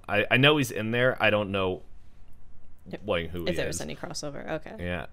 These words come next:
Speaker 1: Um, but I don't know. Th-, I'm not saying that they're perfect movies, but it's just, like, I remember enjoying them and, uh, just laughing and having fun with them, and just, like,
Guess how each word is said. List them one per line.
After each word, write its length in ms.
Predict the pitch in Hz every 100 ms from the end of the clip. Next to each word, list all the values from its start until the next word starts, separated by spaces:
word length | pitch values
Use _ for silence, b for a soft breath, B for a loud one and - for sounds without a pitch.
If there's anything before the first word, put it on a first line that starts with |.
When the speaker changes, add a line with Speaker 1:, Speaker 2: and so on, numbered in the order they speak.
| - - -
Speaker 1:
Um, 500 | 104 101 98 92 90 b b b b - - - - b b b b b -
but 400 | 107 101 101 - - -
I 160 | 170 151
don't 20 |
know. 260 | 110 101 120
Th-, 120 | 139
I'm 100 | 139
not 160 | 156 143
saying 160 | 147
that 160 | 143 135
they're 140 | 127 123
perfect 380 | 131 123 127
movies, 420 | 110 110 110 120 110
but 140 | 107
it's 200 | 107 -
just, 320 | 110 101 -
like, 260 | 101 95 90 - - -
I 100 | 120
remember 360 | 120 120 117 104
enjoying 540 | 107 95 92 95 95
them 300 | 95 98 98 - - - - b b b b -
and, 440 | 90 87 87 85 87
uh, 220 | 87 85
just 200 | 87 -
laughing 420 | 87 90 - 92
and 80 | 85
having 260 | 87 87
fun 280 | 85 90 90
with 140 | 90 92
them, 280 | 90 92
and 120 | 90 85
just, 260 | 82 -
like, 300 | 80 78 80